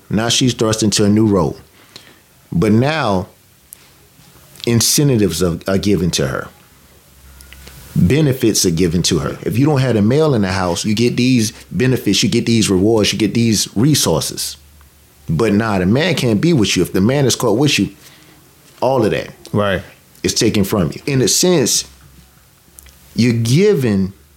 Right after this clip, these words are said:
Speaker 1: a reward to be broken.
Speaker 2: Like, like you said, a,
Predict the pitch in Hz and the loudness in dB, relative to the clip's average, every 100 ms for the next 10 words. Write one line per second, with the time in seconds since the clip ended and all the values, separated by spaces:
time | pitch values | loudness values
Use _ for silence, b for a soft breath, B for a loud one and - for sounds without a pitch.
0 | _ _ _ 113 107 104 101 151 151 95 | _ _ _ 0 2 2 2 2 2 0
1 | 76 - - _ _ _ _ _ - - | -2 -6 -16 _ _ _ _ _ -4 0
2 | 107 98 139 131 101 87 - _ _ _ | 0 2 2 2 0 -4 -12 _ _ _
3 | - 76 127 127 - 110 87 107 135 - | -10 -2 -2 -2 -4 -10 -6 -4 -2 0
4 | 127 110 87 67 101 | 2 2 0 -2 -4